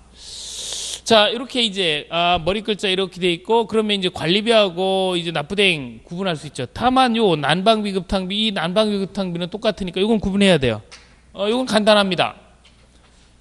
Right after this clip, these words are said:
이 난방비, 급탕비는 중앙 공급식의 경우에 난방비, 급탕비고요. 요거는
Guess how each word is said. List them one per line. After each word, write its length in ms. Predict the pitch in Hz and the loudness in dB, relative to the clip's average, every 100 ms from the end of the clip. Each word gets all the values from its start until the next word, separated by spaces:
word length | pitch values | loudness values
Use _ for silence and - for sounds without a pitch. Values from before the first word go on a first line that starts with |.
| - | -2
이 300 | 160 220 226 | 6 6 6
난방비, 680 | 156 139 160 175 180 175 165 | 2 -2 -2 -4 -4 -4 -4
급탕비는 1300 | 160 - 170 151 139 139 143 151 160 165 165 165 147 | -6 -6 -6 -6 -6 -6 -4 -4 -4 -4 -4 -6 -8
중앙 1300 | - - 160 180 247 294 277 262 240 220 202 180 160 | -12 -10 -2 0 0 -2 -6 -6 -6 -8 -8 -10 -10
공급식의 880 | 160 156 147 135 - 135 123 131 | -8 -8 -8 -10 -10 -10 -4 -6
경우에 760 | 120 117 113 127 135 165 180 180 | -6 -10 -10 -8 -2 0 0 -2
난방비, 520 | 135 117 120 131 151 143 | -6 -10 -8 -8 -8 -14
급탕비고요. 680 | - 131 113 113 160 196 147 _ _ _ _ | -14 -18 -16 -14 -12 -12 -14 _ _ _ _
요거는 380 | 190 220 190 120 | -2 0 0 -4